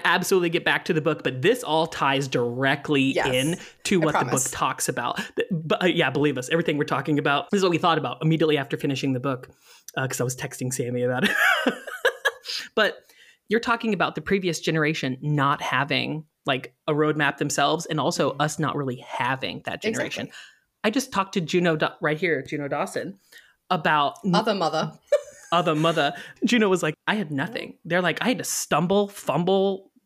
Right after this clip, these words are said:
Speaker 1: like, be in various, very dangerous situations."
Speaker 2: Mm-hmm.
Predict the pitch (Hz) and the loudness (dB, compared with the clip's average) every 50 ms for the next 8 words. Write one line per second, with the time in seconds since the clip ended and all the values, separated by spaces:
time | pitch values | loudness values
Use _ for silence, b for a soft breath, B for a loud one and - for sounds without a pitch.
0 | _ _ _ 170 156 143 139 - - - - 156 - _ 151 135 123 - - 156 | _ _ _ 2 2 2 2 0 -8 -14 -14 -16 -12 _ -10 -10 -6 -4 -2 -2
1 | 147 139 135 120 135 143 151 156 156 151 - - 160 156 - - 170 170 175 165 | -2 -2 -2 0 0 2 2 2 2 0 -2 -8 -12 -12 -4 0 2 2 2 2
2 | - 147 127 139 151 143 160 160 170 160 - 170 156 - 151 143 160 175 - 170 | 0 2 2 2 2 4 4 2 2 2 0 -2 -2 0 0 2 2 2 2 0
3 | 156 151 151 180 185 202 226 | 0 0 -2 -4 -8 -16 -20